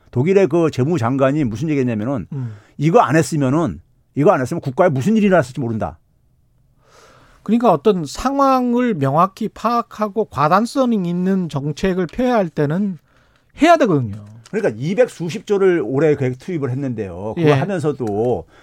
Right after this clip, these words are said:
Speaker 1: 독일은 야당의 반대도 없었었어요.
Speaker 2: 근데
Speaker 1: 네?
Speaker 2: 이게 일본 같은 경우에 사실은 잃어버린 삼십 년 이야기하지만 그 이유 중에 하나가 정책을 찔끔찔끔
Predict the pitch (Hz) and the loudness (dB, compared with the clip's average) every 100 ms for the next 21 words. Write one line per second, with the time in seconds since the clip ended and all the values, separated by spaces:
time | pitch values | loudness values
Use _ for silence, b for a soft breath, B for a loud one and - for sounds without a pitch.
0 | b - 131 180 127 107 156 180 110 143 | b -6 -2 0 0 0 0 0 -2 -2
1 | 131 104 110 170 104 76 _ B B B | -2 -6 -4 -4 -4 -6 _ B B B
2 | B B - 302 190 170 240 226 202 165 | B B -2 0 2 4 6 6 4 0
3 | 143 156 190 247 233 220 226 202 185 180 | -2 -2 2 4 4 2 2 2 2 0
4 | 165 139 202 190 190 151 147 180 190 170 | 0 0 -2 0 -2 -2 0 0 0 0
5 | 196 214 233 180 151 143 139 127 131 143 | -2 -2 -2 0 0 0 -2 -4 -4 -4
6 | 131 113 b b b b b - 170 151 | -4 -8 b b b b b -6 -4 0
7 | 196 220 202 175 175 185 156 151 139 117 | 0 2 2 0 2 0 4 4 2 -2
8 | - 143 139 208 143 277 320 320 359 277 | -6 -4 -2 -2 -2 0 -2 -2 -4 -4
9 | 285 254 208 160 131 113 | -2 0 2 2 0 -4